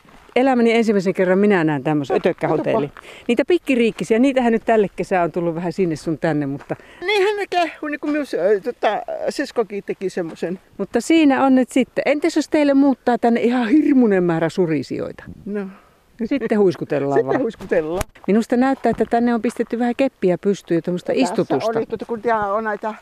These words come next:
Speaker 2: sijaistynyt näitä puita.
Speaker 1: Siinä on kuusi vauva ja mänty.
Speaker 2: En tiedä, että lä-, lähteekö nämä, tuota, kasvamaan.
Speaker 1: Mutta tuo ei ole kuusi eikä mänty tuolla, mikä on
Speaker 2: Tämä
Speaker 1: sitten.
Speaker 2: on, tuota, persian keltaruusu.
Speaker 1: Ruusuja.
Speaker 2: Niin.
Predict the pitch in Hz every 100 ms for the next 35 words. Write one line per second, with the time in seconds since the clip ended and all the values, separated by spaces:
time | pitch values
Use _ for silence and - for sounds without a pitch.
0 | _ - - 240 233 233 233 226 208 190
1 | 214 - 240 175 160 165 - _ _ -
2 | - 185 165 - 202 208 208 208 214 208
3 | 214 - _ _ - - - 156 160 196
4 | 208 208 220 202 214 226 220 208 208 220
5 | 202 196 101 160 196 202 - 190 190 180
6 | 165 160 - 165 160 - 160 - 170 202
7 | 202 - - - - 202 226 240 285 226
8 | 208 196 190 233 214 175 147 147 156 160
9 | 151 135 131 160 139 123 127 135 120 135
10 | 196 208 156 175 170 147 143 185 - 160
11 | 131 95 64 - _ 208 185 - 190 165
12 | 180 151 147 175 165 202 - _ _ _
13 | _ - 170 160 143 131 170 185 180 190
14 | 190 208 220